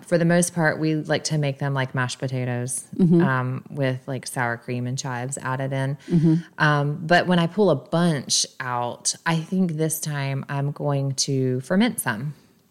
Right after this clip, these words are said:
Speaker 2: Oh, nice. I've
Speaker 1: Mm-hmm.
Speaker 2: never tried fermented rutabaga.
Speaker 1: I think it'll be good. I, I think. <laughs> Or maybe, I mean, I might do some just rutabaga, and I might do some,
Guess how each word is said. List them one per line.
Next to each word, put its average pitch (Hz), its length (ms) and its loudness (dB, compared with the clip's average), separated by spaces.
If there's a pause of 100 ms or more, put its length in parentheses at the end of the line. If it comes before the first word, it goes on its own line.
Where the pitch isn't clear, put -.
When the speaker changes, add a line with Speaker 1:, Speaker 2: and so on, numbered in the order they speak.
(140)
Speaker 2:
Oh, 233 120 8
nice. 208 500 6
I've 185 60 6
Speaker 1:
Mm-hmm. 196 160 8
Speaker 2:
never 196 240 8
tried 185 280 2
fermented 151 540 2
rutabaga. 139 580 2 (160)
Speaker 1:
I 180 80 0
think 185 220 2
it'll 185 140 -2
be 180 140 0
good. 175 240 -4 (840)
I, - 60 -14 (420)
I 165 60 -2
think. - 420 -4
<laughs> - 40 -16 (1000)
Or 285 80 8
maybe, 302 420 2
I 240 80 6
mean, 240 220 6
I 226 120 4
might 233 240 4
do 208 140 6
some 175 360 4
just 147 360 0
rutabaga, 151 440 2
and 139 300 2
I 143 80 0
might 135 240 -2
do 139 180 0
some, 131 640 0